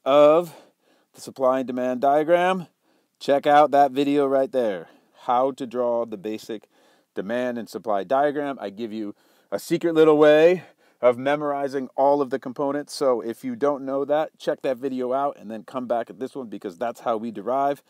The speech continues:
this basic diagram. All right, so what do we got? We got a diagram for the market for housing.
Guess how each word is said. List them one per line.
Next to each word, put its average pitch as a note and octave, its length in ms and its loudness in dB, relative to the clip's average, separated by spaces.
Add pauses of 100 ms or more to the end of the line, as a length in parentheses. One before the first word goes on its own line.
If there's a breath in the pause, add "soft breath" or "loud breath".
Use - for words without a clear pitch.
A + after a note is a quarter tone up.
(360 soft breath)
this C3+ 520 -4 (140)
basic B2 400 -8
diagram. E2+ 480 -6
All A#2+ 160 -2
right, F2 220 -6
so D3+ 240 2
what G2+ 220 0
do F3+ 60 4
we F3 100 6
got? C#3+ 220 2 (580 loud breath)
We D3+ 180 0
got F3 240 0
a G3 60 0
diagram D#3 720 0 (260 soft breath)
for - 140 -6
the B2+ 80 0
market D3 400 -4
for B3+ 100 -4
housing. D3+ 460 0